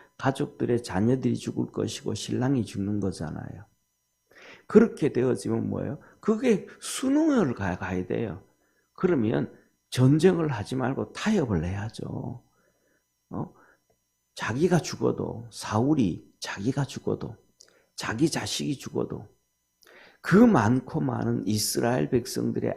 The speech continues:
아들들은 죽이면 안 되잖아요. 그렇잖아요. 그죠?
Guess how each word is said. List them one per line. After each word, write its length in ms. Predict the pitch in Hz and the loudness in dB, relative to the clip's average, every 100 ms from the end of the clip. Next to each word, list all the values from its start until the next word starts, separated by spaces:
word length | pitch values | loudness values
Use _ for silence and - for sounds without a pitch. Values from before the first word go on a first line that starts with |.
| - | -8
아들들은 760 | - 208 254 220 - 208 196 | -2 2 2 0 4 8 8
죽이면 440 | - - 170 151 113 | 6 0 0 2 2
안 160 | 87 | -2
되잖아요. 500 | 78 80 85 65 - - _ _ _ _ _ _ _ _ _ _ _ _ - | -4 -6 -8 -10 -14 -20 _ _ _ _ _ _ _ _ _ _ _ _ -4
그렇잖아요. 520 | 143 143 120 104 85 | -2 0 -2 -2 -2
그죠? 420 | 95 - 196 - | -4 -4 -4 -6